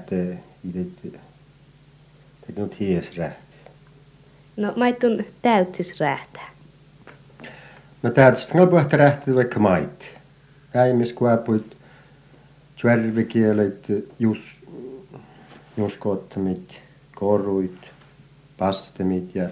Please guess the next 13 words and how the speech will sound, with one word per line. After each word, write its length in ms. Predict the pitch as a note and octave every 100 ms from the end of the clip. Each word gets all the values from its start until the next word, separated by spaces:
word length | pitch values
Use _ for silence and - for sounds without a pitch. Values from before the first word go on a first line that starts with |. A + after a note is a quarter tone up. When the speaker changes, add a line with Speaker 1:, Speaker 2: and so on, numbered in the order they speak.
| -
Speaker 1:
pähkituojit 960 | G#2+ G#2+ - F#3+ G3+ G2+ G2 F#2 - - - - - - - -
hervottasit. 720 | G2+ F#2 F#2 - D2 C#2+ - - _ _ _ - - - - -
Tämä 140 | G#2 G2+
on 80 | A2+
aika 180 | A2+ A2+ A#2 - - - - _ - -
älkitetty 760 | A#2+ A2+ A2 F#2+ - A2+ - -
rähti, 380 | B2+ B2 - G#2+
kun 80 | G2
mä 100 | G2
tein 180 | F#2+ F#2
koneet 420 | C#3 B2 F#2 -
finnitsille. 600 | D#2+ D#2 C#2+ - D#2 D2 - _ _ - - - - - - - - -
Speaker 2:
No, 160 | G3